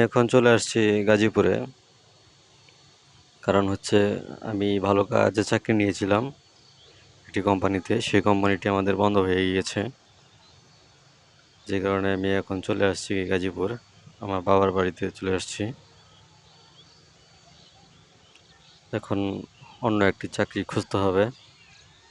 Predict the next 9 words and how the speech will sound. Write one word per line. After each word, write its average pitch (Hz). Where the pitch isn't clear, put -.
এবং 101
আপনারা 110
হয়তো 107
জানেন, 113
আমার 98
বিদেশে 101
যাওয়ার 101
কথা 101
চলছে, 98